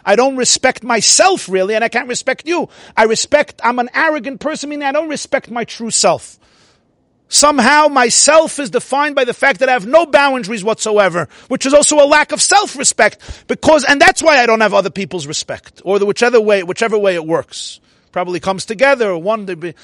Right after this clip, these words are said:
the chicken, the egg, it's a shidduch. So therefore, they were saying about Moshe Rabbeinu, on the, he's so aloof.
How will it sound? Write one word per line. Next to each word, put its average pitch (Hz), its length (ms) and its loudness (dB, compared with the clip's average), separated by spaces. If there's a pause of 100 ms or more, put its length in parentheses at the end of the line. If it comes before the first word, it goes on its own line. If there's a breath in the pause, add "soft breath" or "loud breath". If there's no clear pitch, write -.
(100)
the 160 100 -18
chicken, 226 360 -6
the 202 120 -2
egg, 220 320 -2 (120)
it's - 160 -14
a - 60 -6
shidduch. 196 580 -8 (440 loud breath)
So - 160 4
therefore, 277 760 2 (260 soft breath)
they 190 120 -2
were 196 120 -2
saying 233 300 -2
about 196 200 0
Moshe 220 300 -2
Rabbeinu, 226 640 -6 (520)
on 165 120 -6
the, 160 100 -10
he's 165 320 -12
so 233 340 -2
aloof. 202 600 -8